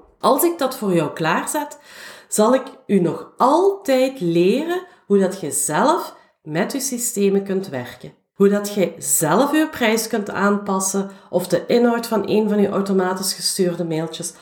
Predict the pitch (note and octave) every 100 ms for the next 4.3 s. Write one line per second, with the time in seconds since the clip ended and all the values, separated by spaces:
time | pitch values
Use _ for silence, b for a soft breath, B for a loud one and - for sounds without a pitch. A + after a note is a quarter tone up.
0 | B F3 B C#4 E4+ - - B B -
1 | F3 G3+ C#4+ B3 G3 B2+ C#3+ F3 B3+ E4+
2 | E4+ D4 - G#3+ A#3 C4 - B B B
3 | G#3+ G#3 G3+ - F#3 - E3+ - A3+ A#3+
4 | D4+ F4